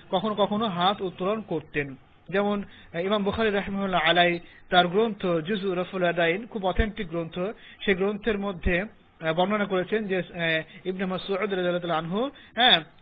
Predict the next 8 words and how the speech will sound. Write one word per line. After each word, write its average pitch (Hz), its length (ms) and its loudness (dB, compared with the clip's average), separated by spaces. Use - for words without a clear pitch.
দোয়ায়ে 190 260 4
কুনুতে 185 380 -2
হাত 185 340 -2
উত্তোলন 185 300 -6
করতেন 147 440 -6
এবং 180 280 2
এই 240 200 0
কথাটা 214 500 2